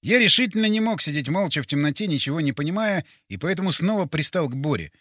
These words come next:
«Может, скажешь, наконец, что происходит? Какая-то гондола, какой-то стратоплан. Где мы? Кто такой этот батя и его девчонка?» Боря некоторое время молчал.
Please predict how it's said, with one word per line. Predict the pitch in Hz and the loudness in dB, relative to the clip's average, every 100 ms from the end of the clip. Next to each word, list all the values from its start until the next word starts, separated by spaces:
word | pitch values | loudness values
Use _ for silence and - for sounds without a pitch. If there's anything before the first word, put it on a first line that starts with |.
| _ _ _ _ - | _ _ _ _ -4
«Может, | 127 160 151 | 0 0 0
скажешь, | - 226 180 165 | 2 4 4 2
наконец, | 151 180 170 | 2 2 2
что | - - 175 | 0 -2 -4
происходит? | 135 147 - 165 90 - _ _ _ - | -2 -2 -2 -4 -6 -10 _ _ _ -10
Какая-то | 101 202 165 | -2 0 0
гондола, | 123 139 113 101 190 165 | 2 2 2 2 0 0
какой-то | 135 127 196 156 | -2 0 0 0
стратоплан. | - 135 - 135 131 175 180 - _ _ _ | 0 0 0 -2 2 2 2 -2 _ _ _
Где | 92 104 226 208 | -8 0 2 2
мы? | 95 - _ _ _ _ - | 0 -6 _ _ _ _ -10
Кто | - 220 | 0 2
такой | 214 - 190 | 2 2 2
этот | 180 | 2
батя | 131 151 214 - | -2 2 2 4
и | 135 | 2
его | 143 180 | 2 0
девчонка?» | 139 147 - 143 95 76 - _ _ _ _ _ _ | 0 0 0 0 -2 -10 -16 _ _ _ _ _ _
Боря | - 156 202 | -8 -4 -2
некоторое | 185 170 - 160 160 | -2 -4 -2 -2 0
время | 160 156 | 0 0
молчал. | 139 147 143 123 90 | 0 0 0 -2 -4